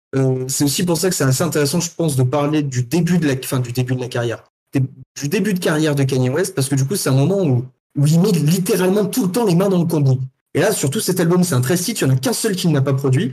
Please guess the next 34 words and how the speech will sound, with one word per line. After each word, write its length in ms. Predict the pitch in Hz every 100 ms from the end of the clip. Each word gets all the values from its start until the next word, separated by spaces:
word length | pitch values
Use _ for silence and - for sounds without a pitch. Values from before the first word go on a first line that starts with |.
| - -
Et 60 | 139
donc, 180 | 143 139
tout 100 | 220
le 60 |
reste, 220 | 190 240 -
c'est 140 | 165
vraiment, 260 | 139 151 220
en 40 |
fait, 140 | 185
lui 240 | 170 147 175
qui 180 | - 147
va 120 | 151
aller 140 | 135
chercher 340 | 127 190 - 196
les 100 | 196
samples, 380 | 202 202 233 - _ _ -
qui 120 | 143
va 280 | 139 139 139
les 180 | 139 135
choisir, 600 | 135 185 180 208 247 - _ _
et 80 | 131
du 100 | 131
coup, 120 | 139
forcément, 380 | 123 139 147 190
mais, 240 | 190 139 135 -
et 140 | 156
qui 140 | 131 156
va 100 | 160
en 80 |
plus 160 | 165 233
choisir 300 | 185 170 208
comment 180 | 185 202
c'est 220 | 180 139
arrangé. 420 | 160 165 156 131